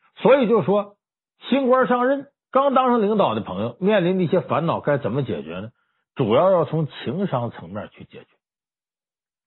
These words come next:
这要就从四大名著里头找答案了。咱一说四大名著领导，很多人都想到，说那就刘备、宋江、唐僧啊，这主公啊，这是。我告诉大家，咱们今天说这个新官领导，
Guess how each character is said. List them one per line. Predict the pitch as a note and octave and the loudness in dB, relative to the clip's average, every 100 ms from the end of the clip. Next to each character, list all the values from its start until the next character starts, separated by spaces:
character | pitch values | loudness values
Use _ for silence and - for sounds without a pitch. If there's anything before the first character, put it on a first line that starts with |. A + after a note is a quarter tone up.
| _ _ _ _ _ _ _ _ | _ _ _ _ _ _ _ _
这 | F3+ | 2
要 | F3+ | 4
就 | D#3+ F3 | 4 0
从 | B2 D#3+ | 0 -4
四 | - F3+ | -2 0
大 | D#3 | 0
名 | C#3 C3 | 0 0
著 | D3 D#3+ | 0 0
里 | A#2 | -2
头 | G#2 A2+ | -2 -4
找 | G2 E2+ | -4 -4
答 | E2 | -4
案 | F#2 F2 | -6 -8
了。 | D#2 _ _ _ _ _ _ - | -14 _ _ _ _ _ _ -6
咱 | - G3+ | -2 0
一 | |
说 | E3+ G3 | 2 0
四 | - | 2
大 | G3+ F#3 | 2 4
名 | E3+ F#3 | 2 0
著 | G3 | 0
领 | C3+ C3 | 0 0
导， | G#2 | -2
很 | F#2+ F#2 | -2 -4
多 | A#2+ | 0
人 | D3 | 0
都 | C#3+ D3 | 2 0
想 | - C#2+ | -2 -6
到， | F2+ A#2+ - - - _ - | -2 -2 -4 -20 -20 _ -10
说 | D3 | -2
那 | F3 | 0
就 | E3+ F3+ | 2 2
刘 | C#3+ F#3 | 2 2
备、 | F#3 A3+ C#3 - - _ _ - | 4 4 0 -8 -20 _ _ -6
宋 | A3 F#3+ | -2 2
江、 | D#3 F#3+ F#3+ - _ _ _ _ _ | 4 4 2 -4 _ _ _ _ _
唐 | - D#3+ G3+ | -4 0 4
僧 | F#3+ A3 G3 - _ _ _ _ _ | 4 4 -2 -4 _ _ _ _ _
啊， | G2+ | -2
这 | B2+ E3 | 2 0
主 | A#2 F#2+ | 0 -2
公 | A#2+ G3 A3 | 2 2 4
啊， | A3 | 4
这 | F3 | 2
是。 | C#3+ D3+ D3+ _ _ _ _ _ - | 0 -2 -4 _ _ _ _ _ -8
我 | F#2 | -2
告 | G#2 A#2+ | 2 2
诉 | G2 | 2
大 | F#2+ | 0
家， | F#2 E2+ | -2 -2
咱 | A2+ | -2
们 | F3 F3+ | 0 0
今 | A#3+ C4+ | 0 2
天 | F#3+ F3+ | 2 2
说 | - D3 | 2 2
这 | C#3 | 2
个 | C3 | 0
新 | - B2 | -2 -4
官 | A2+ A2+ | 0 0
领 | G2+ F#2+ | 0 -4
导， | G2 C#2+ | -6 -6